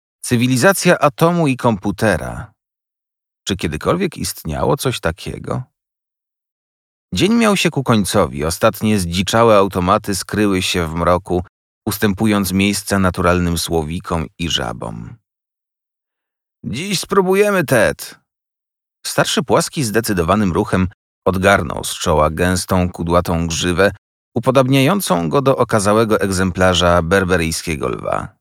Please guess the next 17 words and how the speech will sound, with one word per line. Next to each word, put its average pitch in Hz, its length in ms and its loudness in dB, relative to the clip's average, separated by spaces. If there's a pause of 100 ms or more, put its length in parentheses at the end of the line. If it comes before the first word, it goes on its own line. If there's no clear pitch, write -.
(480)
którego 156 340 2
w 147 60 -2
młodości 95 600 0
widział 85 360 0
na 85 100 0
jakiejś 85 420 0
płaskorzeźbie. 90 960 -2 (560)
„Oszalałeś, 135 960 4
Phil”, 110 440 0 (460)
zaoponował 80 640 0
młodszy, 80 460 -2
gołowąsy 104 680 0
nastolatek 80 680 -2
o 76 80 -2
pięknie 90 420 -2
opalonej 80 460 -2
skórze 92 480 -2